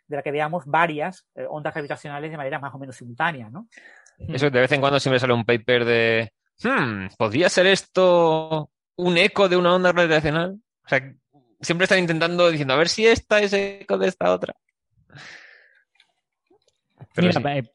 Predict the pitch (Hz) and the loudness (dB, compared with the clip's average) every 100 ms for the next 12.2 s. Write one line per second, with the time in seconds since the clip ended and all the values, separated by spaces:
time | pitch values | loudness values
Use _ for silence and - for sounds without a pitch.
0 | _ - 147 135 165 175 170 170 165 151 | _ -2 0 2 2 0 2 4 4 2
1 | 160 156 151 151 131 135 156 151 139 143 | 2 2 0 -2 -4 -2 -2 0 0 2
2 | 139 143 139 139 135 135 156 147 143 139 | 2 2 2 0 0 0 -2 0 2 2
3 | 135 139 139 151 143 135 151 135 131 147 | 0 0 0 0 0 0 0 2 2 2
4 | 180 - 131 135 135 135 135 131 131 135 | 2 -2 -4 -2 -2 -2 -2 -2 0 0
5 | 135 127 135 131 131 - 139 160 208 _ | 0 0 -2 -2 -2 -2 -2 -2 -4 _
6 | _ _ 147 139 160 160 151 151 147 170 | _ _ 0 2 4 4 4 4 4 2
7 | 170 160 214 - - 131 120 120 117 135 | 2 2 0 -10 -4 -2 0 0 -2 -2
8 | 123 147 139 139 131 - - 127 117 123 | 0 2 2 0 -2 -4 -6 -4 -2 -2
9 | 143 139 127 147 165 - - _ _ _ | 0 0 0 0 -2 -4 -12 _ _ _
10 | _ 151 143 135 135 135 135 147 170 - | _ 2 4 4 2 0 -2 0 -2 -4
11 | - 151 151 147 131 127 - 139 135 - | -2 -4 -2 -2 -2 -2 -2 -2 -2 -2
12 | 143 214 | -4 -4